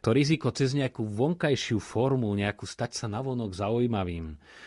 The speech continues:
e, čím si tajomným, atraktívnym, že tým pritiahneme ľudí aj k Božiemu tajomstvu, to nie je cesta. To je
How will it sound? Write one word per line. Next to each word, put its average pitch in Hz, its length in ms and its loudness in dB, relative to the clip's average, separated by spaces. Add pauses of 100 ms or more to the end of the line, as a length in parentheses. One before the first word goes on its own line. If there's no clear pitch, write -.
(200)
e, 90 160 -2
čím 107 240 0
si 107 160 -2
tajomným, 110 640 2
atraktívnym, 113 960 0 (400)
že 92 240 -4
tým 131 320 4 (320)
pritiahneme 127 640 2
ľudí 117 320 4
aj 101 160 2
k 104 80 0
Božiemu 107 320 2
tajomstvu, 90 640 -4 (400)
to - 160 -4
nie 87 240 -2
je - 160 -6
cesta. 78 320 -8 (1040)
To 131 160 2
je 127 160 6